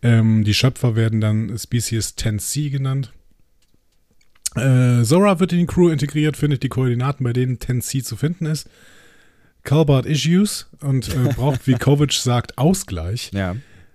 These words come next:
Speaker 1: Ähm, Ruan Taka hat eine Waffe gebaut, um die D M A komplett zu zerstören. Burnham überzeugt die Föderationsversammlung, stattdessen erstmal Erstkontakt herzustellen.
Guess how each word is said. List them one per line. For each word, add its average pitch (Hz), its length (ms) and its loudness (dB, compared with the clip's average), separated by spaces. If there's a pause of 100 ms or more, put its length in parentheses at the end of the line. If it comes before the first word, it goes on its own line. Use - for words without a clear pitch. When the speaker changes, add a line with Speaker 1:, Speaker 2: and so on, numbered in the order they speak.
Speaker 1:
Ähm, 113 340 2
Ruan 139 180 4
Taka 151 300 0
hat 135 80 0
eine 113 120 0
Waffe 156 220 0
gebaut, 151 320 2
um 123 80 -4
die 117 80 0
D 117 120 -2
M 113 120 -2
A 113 80 -4
komplett 110 300 -4
zu - 120 -16
zerstören. 156 500 -2
Burnham 123 300 0
überzeugt 110 500 -4
die 110 40 -8
Föderationsversammlung, 107 760 -2
stattdessen 113 540 0
erstmal 107 300 -2
Erstkontakt 135 480 -2
herzustellen. 135 540 -2